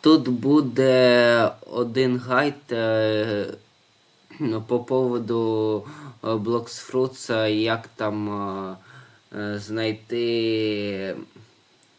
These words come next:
де знаходиться ще, е, продавець аури, е, разноцвітний. А, м, постійно буде у мене баги.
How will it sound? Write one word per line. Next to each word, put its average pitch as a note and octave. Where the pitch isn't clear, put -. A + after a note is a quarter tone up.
де B2+
знаходиться B2+
ще, C#3+
е, G3
продавець A#2+
аури, G2
е, G2
разноцвітний. A2+
А, A#2
м, A#2
постійно C3
буде A2
у G#2+
мене A2
баги. F#2